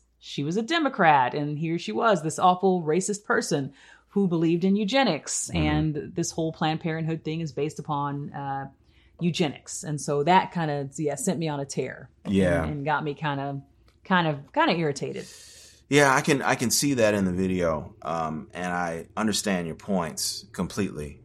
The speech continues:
Speaker 2: It's something that, uh, we as Black people and minorities, I will say, in a general sense, have to really be considered, concerned about, because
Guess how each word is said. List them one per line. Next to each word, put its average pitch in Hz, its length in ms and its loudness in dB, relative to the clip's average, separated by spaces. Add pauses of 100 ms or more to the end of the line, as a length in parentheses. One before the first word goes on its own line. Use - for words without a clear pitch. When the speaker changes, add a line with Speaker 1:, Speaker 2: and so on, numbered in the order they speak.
Speaker 2:
It's - 140 -4
something 95 260 0
that, 85 280 -6 (340)
uh, 87 180 0
we 101 260 0
as 82 260 0
Black 95 300 2
people 95 520 -4 (560)
and 90 160 -4
minorities, 107 580 6
I 98 140 6
will 95 160 2
say, 90 440 0
in 87 120 -4
a 85 80 -2
general 98 400 0
sense, - 540 -6 (440)
have 107 240 -2
to 95 100 -2
really 95 380 0
be 87 160 -2
considered, 85 720 -4 (140)
concerned 110 580 4
about, 76 480 -4
because 85 640 -2